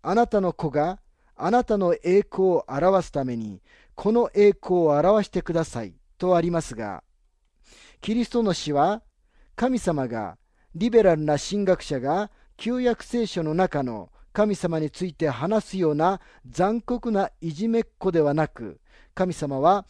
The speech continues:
あまりにも世を愛されたので、ご自分の一人子を与えられたほどに愛に満ちた父であるということを実証します。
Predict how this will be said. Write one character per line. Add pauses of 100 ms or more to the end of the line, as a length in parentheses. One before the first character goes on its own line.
(260)
あ
ま
り
に
も
世
を
愛
さ
れ
た
の
で、 (320)
ご
自
分
の
一
人
子
を
与
え
ら
れ
た
ほ
ど
に (360)
愛
に
満
ち
た
父
で
あ
る (220)
と
い
う
こ
と
を
実
証
し
ま
す。